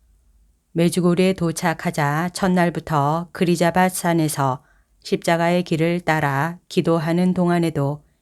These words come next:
그곳의 은총에 감명을 받았습니다.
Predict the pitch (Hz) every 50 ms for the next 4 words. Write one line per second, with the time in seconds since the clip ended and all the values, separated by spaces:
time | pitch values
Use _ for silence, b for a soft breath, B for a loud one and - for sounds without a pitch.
0 | _ _ _ _ - - 185 160 170 165 - - 185 180 165 170 170 170 165 -
1 | - 170 160 156 147 139 139 151 175 175 - - 170 160 156 156 156 156 170 180
2 | 175 - 175 165 165 165 156 - - 160 156 147 151 143 139 139 -